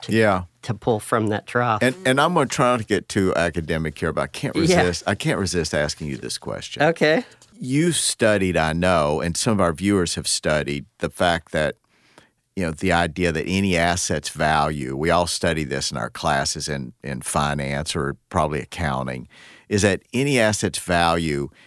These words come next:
Speaker 2: is the present value of what's projected on the future cash flows.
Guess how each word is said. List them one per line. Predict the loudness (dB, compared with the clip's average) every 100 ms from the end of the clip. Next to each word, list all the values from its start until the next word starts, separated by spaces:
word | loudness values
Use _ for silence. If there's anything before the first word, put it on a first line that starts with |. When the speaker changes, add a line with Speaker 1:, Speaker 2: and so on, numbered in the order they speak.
| _ _
Speaker 2:
is | 0 0
the | -4
present | 0 2 4 2 -2
value | 0 2 4 2 2 0
of | 0 2
what's | 0 0
projected | -8 -4 -4 0 2 2 0 -2 0
on | 0 0
the |
future | -4 -2 -2 0 -4
cash | -2 -2 -2 -2
flows. | -6 -4 -2 -2 -8 -12 -14